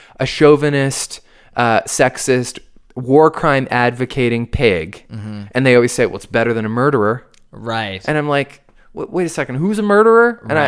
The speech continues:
Speaker 2: Right.
Speaker 1: I'm having a hard time learning about that side.
Speaker 2: Yeah.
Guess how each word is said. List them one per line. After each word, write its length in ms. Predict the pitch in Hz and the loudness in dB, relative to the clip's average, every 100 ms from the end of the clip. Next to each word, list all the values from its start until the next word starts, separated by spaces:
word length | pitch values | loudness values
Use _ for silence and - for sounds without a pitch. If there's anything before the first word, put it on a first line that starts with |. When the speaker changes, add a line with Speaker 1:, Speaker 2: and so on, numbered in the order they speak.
| 101 | 0
Speaker 2:
Right. 140 | 139 120 | -2 -2
Speaker 1:
I'm 60 | |
having 180 | 160 202 | -2 0
a 40 | |
hard 360 | 170 - 185 180 | -2 2 2 2
time 500 | - 170 156 135 131 - _ _ - | 0 2 2 0 -4 -12 _ _ 0
learning 460 | 139 143 160 147 | 4 4 4 0
about 300 | 117 110 107 | 0 0 0
that 180 | 113 107 | -2 -4
side. 480 | - 123 139 92 80 | -4 -2 -2 -4 -8
Speaker 2:
Yeah. 360 | 107 98 92 | -12 -12 -14